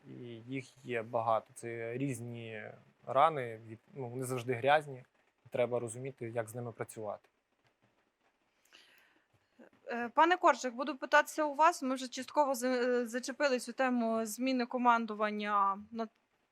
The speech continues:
Speaker 2: Росії, російських окупантів на території України.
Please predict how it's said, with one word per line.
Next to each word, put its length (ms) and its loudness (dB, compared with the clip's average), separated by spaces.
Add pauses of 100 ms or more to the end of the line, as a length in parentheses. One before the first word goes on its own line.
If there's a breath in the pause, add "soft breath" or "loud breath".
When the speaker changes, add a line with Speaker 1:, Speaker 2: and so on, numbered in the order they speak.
(640)
Speaker 2:
Росії, 640 -4 (420)
російських 680 -8
окупантів 760 0
на 80 -8
території 440 -6
України. 600 -4